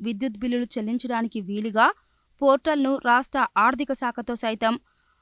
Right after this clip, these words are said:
అనుసంధానించనున్నారు. రాష్ట్ర ప్రభుత్వం తీసుకున్న నిర్ణయం పట్ల ఉపాధ్యాయ వర్గాలు హర్షం వ్యక్తం చేస్తున్నాయి. ఇంతకాలం విద్యుత్ బిల్లులు చెల్లించడానికి ఇబ్బందులు తలెత్తేవని, ప్రభుత్వ నిర్ణయం కారణంగా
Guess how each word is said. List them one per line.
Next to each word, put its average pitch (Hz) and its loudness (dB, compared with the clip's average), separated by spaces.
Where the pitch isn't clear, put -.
అనుసంధానించనున్నారు. 247 2
రాష్ట్ర 247 6
ప్రభుత్వం 254 -2
తీసుకున్న 240 -2
నిర్ణయం 220 0
పట్ల 233 4
ఉపాధ్యాయ 254 2
వర్గాలు 240 -2
హర్షం 269 0
వ్యక్తం 262 -4
చేస్తున్నాయి. 214 -2
ఇంతకాలం 285 6
విద్యుత్ 247 -2
బిల్లులు 269 2
చెల్లించడానికి 240 -2
ఇబ్బందులు 254 2
తలెత్తేవని, 226 0
ప్రభుత్వ 311 2
నిర్ణయం 277 4
కారణంగా 226 4